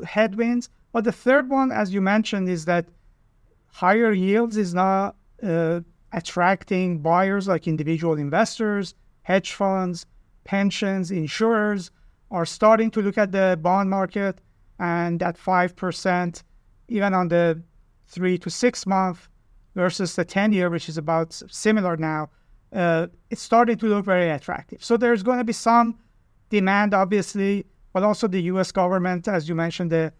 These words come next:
interest costs are going up. So th-, the U S government has to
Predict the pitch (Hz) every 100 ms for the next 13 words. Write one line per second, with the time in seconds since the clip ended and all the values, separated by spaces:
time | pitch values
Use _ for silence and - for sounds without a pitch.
0 | - _ - 202 - 180 - 175 196 -
1 | - 214 190 202 208 202 208 214 - -
2 | 185 175 175 - - _ _ 196 160 175
3 | 175 - 175 180 175 170 160